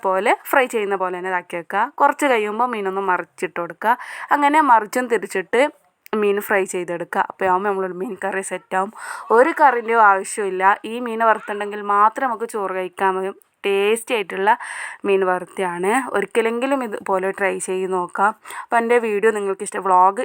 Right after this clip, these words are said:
ഇഷ്ടപ്പെട്ടെന്ന് വിചാരിക്കുന്നു. ഇഷ്ടപ്പെട്ടാൽ എൻ്റെ ചാനൽ സബ്സ്ക്രൈബ് ചെയ്യുക. നിങ്ങളുടെ ഫ്രണ്ട്സിനും ഫാമിലിക്കൊക്കെ ഒന്ന് ഷെയർ ചെയ്ത് കൊടുക്കുക. അതോടൊപ്പം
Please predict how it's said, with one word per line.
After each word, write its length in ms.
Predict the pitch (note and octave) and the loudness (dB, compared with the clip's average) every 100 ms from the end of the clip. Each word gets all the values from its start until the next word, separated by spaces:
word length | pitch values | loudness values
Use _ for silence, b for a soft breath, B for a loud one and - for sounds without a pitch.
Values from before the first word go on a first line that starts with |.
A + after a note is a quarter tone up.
| - | -8
ഇഷ്ടപ്പെട്ടെന്ന് 540 | - G3 F#3 F3+ F#3 F#3 | -8 -6 -6 -8 -4 -4
വിചാരിക്കുന്നു. 500 | F3 F3 - F3 G#3 | -6 -12 -14 -6 -6
ഇഷ്ടപ്പെട്ടാൽ 500 | - C4 B3+ B3+ B3+ B3 B B - | -2 -2 0 0 -2 -4 B B -4
എൻ്റെ 140 | G#3 G#3 | -2 2
ചാനൽ 260 | A3+ F#3+ G3+ G#3 | 4 4 2 -6
സബ്സ്ക്രൈബ് 440 | F#3+ - G#3+ G#3+ - | -8 -6 -4 -4 -2
ചെയ്യുക. 220 | F#3+ G3 B3 C4+ - | 0 2 0 -2 -4
നിങ്ങളുടെ 320 | B3 C4 C4 C4+ | 2 4 4 2
ഫ്രണ്ട്സിനും 480 | B3 A#3 G#3+ B3 B3 B3 | 2 0 -2 -8 0 4
ഫാമിലിക്കൊക്കെ 560 | G#3+ G3+ - G3 G#3 G3 | 4 2 -8 -10 -6 -4
ഒന്ന് 140 | G3+ - | -4 -2
ഷെയർ 220 | F#3+ A#3+ - | 0 0 -2
ചെയ്ത് 180 | G3 F3+ | -4 -4
കൊടുക്കുക. 280 | F3+ G#3 G#3+ B B B G#3+ | -4 0 0 B B B 2
അതോടൊപ്പം 400 | A#3 A#3+ A#3+ | 4 4 2